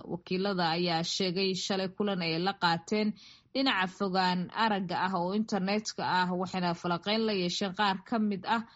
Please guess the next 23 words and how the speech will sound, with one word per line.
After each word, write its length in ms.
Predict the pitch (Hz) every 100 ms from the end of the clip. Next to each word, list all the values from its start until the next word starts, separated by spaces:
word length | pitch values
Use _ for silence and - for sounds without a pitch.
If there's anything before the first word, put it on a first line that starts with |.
| _
midowga 400 | 247 285 226 190
musharaxiinta 680 | 185 180 180 170 - 196 180
Soomaalida. 640 | - 175 156 160 185 170 - - _
Doctor 340 | 214 233 269
Cabdinaasir 760 | 226 226 226 247 285 311 - 269 254
Cabdulle 440 | - 196 202 247 220
Maxamed 540 | 214 - 226 190 190
ayaa 340 | - 175 175 175
ka 100 | 226
mid 160 | 214 185
ahaa 200 | 196 196
xubnihii 460 | - 190 214 202
kulankaasi 480 | - 208 180 175 -
beesha 320 | 180 185 185 190
caalamka 380 | 170 180 175 143
ee 100 | 160
la 120 | 190
qaadatay, 500 | 190 170 165 170 226
isagoo 360 | 190 - 190 185
jooga 280 | 160 185 202
wa-, 300 | 220 185 170
magaaladan 520 | 180 180 185 202 196 180
Washingtonna, 720 | 185 185 - 180 208 214 247